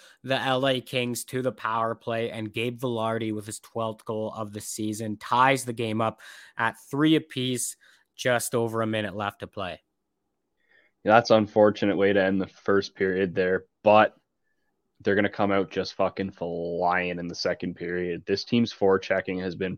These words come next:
Speaker 2: fantastic lately, and it's gonna be McCann here who's gonna cause a turnover. Eberle's gonna pick it up and just quick out front to Beniers, and he's gonna have his ninth of the year now.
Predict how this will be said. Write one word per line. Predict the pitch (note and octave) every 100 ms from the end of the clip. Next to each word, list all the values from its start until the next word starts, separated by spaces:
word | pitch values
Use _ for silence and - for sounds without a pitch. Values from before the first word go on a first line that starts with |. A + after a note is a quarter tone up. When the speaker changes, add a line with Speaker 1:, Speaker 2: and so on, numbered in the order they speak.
| -
Speaker 2:
fantastic | F#2 F#2 D2 E2+ F2 F2 - F2
lately, | F#2 F#2+ F2 G2 -
and | F#2 - - -
it's | G2 -
gonna | A2 A2
be | A2
McCann | G2+ - - G2 G#2 G#2
here | G#2 G#2 G#2
who's | G#2+
gonna | G2 F#2+
cause | - F#2+ F#2+ G2
a |
turnover. | G2+ G2+ G#2 G#2 G#2 G#2 A2 - _ _ _ G2
Eberle's | G2 A2 G#2+ A2
gonna | C#3+ B2+
pick | - G#2 A2+
it | G2
up | G#2 -
and | G#2
just | G2+ F#2
quick | - G#2 F#2
out | G2 F#2
front | - G2 F#2
to |
Beniers, | F2+ G2 F#2+ F#2 F#2 E2
and | F2+
he's | F#2+ G2
gonna | G2+
have | F#2+
his | F#2+ F2+
ninth | F#2+ F#2+ G2+ G2
of | F#2+
the | F2
year | F2 E2+
now. | F2 D2+ -